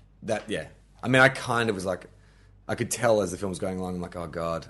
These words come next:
I really have seen all the best bits." 'Cause you could see where all the builds are going. Like, "Oh, now this is gonna end. I'm an idiot. Why don't I watch it online?"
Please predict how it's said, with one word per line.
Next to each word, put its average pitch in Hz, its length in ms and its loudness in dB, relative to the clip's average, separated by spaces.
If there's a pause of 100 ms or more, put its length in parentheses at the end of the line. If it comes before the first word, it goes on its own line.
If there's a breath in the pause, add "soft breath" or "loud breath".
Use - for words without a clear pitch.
I - 80 -10
really 90 360 -4
have 90 140 -8
seen 87 180 -6
all 85 60 -8
the 82 60 -10
best 82 320 -10
bits." 87 300 -8
'Cause 95 100 -8
you 87 80 -6
could 87 120 -8
see 104 200 2
where 98 100 0
all 95 80 -2
the 90 60 -2
builds 98 320 0
are 110 60 -4
going. 117 240 0
Like, 92 120 -6
"Oh, 98 220 -8
now 101 160 -6
this 95 120 -8
is 90 40 -10
gonna 95 160 -8
end. 101 240 -6
I'm 92 120 -6
an 92 60 -8
idiot. 101 440 -4
Why 92 160 -10
don't 98 40 -6
I - 20 -6
watch 87 180 -10
it 98 60 -6
online?" 95 460 -4